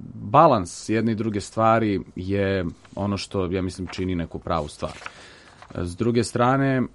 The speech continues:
mislim da ni nemamo taj luksuz kao glumci da se opredelimo samo za jedno, jer, e, na kraju krajeva mi smo ti koji smo birani.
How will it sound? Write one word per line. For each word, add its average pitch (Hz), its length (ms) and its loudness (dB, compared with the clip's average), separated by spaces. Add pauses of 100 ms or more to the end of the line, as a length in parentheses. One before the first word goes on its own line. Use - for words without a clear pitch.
(540)
mislim 131 360 2
da 131 80 4
ni 135 100 4
nemamo 139 240 2
taj 135 160 2
luksuz 135 540 0
kao 101 160 -2
glumci 110 400 0
da 101 140 -2
se 107 220 -4
opredelimo 107 560 0
samo 104 260 -2
za 95 120 -4
jedno, 98 440 -2 (880)
jer, 110 180 2
e, 113 280 0
na 110 120 0
kraju 117 220 2
krajeva 117 260 2
mi 117 140 2
smo 107 160 -4
ti 104 140 -4
koji 101 160 -2
smo 107 180 -6
birani. 92 420 -2